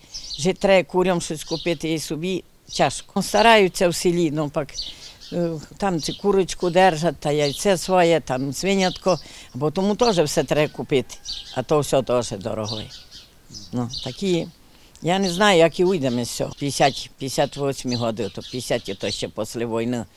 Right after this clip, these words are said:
трудно було. Ну, а пак з временем вже ми старалися, були мої організації, стали робити, і колгосп мій розжив, та вже має було, має добре було жити вже.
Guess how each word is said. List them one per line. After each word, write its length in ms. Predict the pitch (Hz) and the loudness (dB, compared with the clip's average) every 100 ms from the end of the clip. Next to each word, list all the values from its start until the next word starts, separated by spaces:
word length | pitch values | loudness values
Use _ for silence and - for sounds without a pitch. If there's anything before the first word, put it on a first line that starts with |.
| - - 104 | -20 -20 -12
трудно 400 | 147 196 135 117 | -2 -2 0 -6
було. 280 | 104 98 85 _ _ _ - - - - - | -4 -8 -10 _ _ _ -20 -20 -16 -16 -8
Ну, 80 | 294 | -4
а 100 | 269 | -2
пак 320 | - 190 - | 0 -2 -4
з 140 | - | -2
временем 540 | 185 165 160 160 156 147 | 2 6 6 4 2 0
вже 260 | 139 139 | 2 2
ми 280 | 131 127 117 | 4 0 -2
старалися, 880 | 117 - 120 139 120 117 123 120 101 110 - | -6 -2 4 4 2 -4 -2 -2 -4 -8 -14
були 340 | - 123 139 123 | -12 -4 0 0
мої 260 | 120 110 110 - | -2 -2 -4 -4
організації, 1040 | 120 117 117 113 110 165 180 - 151 143 | -4 -2 -4 -4 4 4 4 -2 -6 -6
стали 360 | 123 - 117 110 | -6 -6 -2 -2
робити, 520 | 113 110 160 170 - | -2 -2 0 -2 -4
і 40 | 110 | -6
колгосп 560 | 113 107 139 156 175 | -6 0 0 0 -2
мій 180 | 160 160 | -2 -4
розжив, 440 | 147 143 147 165 | -4 -4 -4 -6
та 160 | 143 165 - - - - | -4 -4 -6 -18 -18 -16
вже 160 | 127 156 | -2 0
має 220 | 156 156 | 2 2
було, 420 | 156 214 208 143 - - _ - | 4 4 6 4 0 -12 _ -8
має 220 | 139 131 | -4 -2
добре 360 | 127 226 190 147 | 4 4 4 -2
було 320 | 123 135 107 | -2 -2 -2
жити 360 | 113 123 - - | -2 -6 -6 -10
вже. 160 | 95 | -12